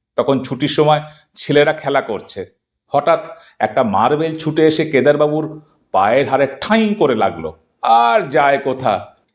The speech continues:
কেদারবাবু ছাতের সমান এক লম্ফ দিয়ে লাঠি উঁচিয়ে দাঁড়ালেন।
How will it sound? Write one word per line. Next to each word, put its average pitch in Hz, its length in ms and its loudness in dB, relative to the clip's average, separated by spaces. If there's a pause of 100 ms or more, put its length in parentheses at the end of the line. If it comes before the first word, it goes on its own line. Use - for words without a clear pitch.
(120)
কেদারবাবু 110 500 -2
ছাতের - 440 -4
সমান 156 420 0
এক 135 140 -6
লম্ফ 180 400 2
দিয়ে 170 420 -2 (280)
লাঠি 107 600 0
উঁচিয়ে 147 340 0
দাঁড়ালেন। 87 400 0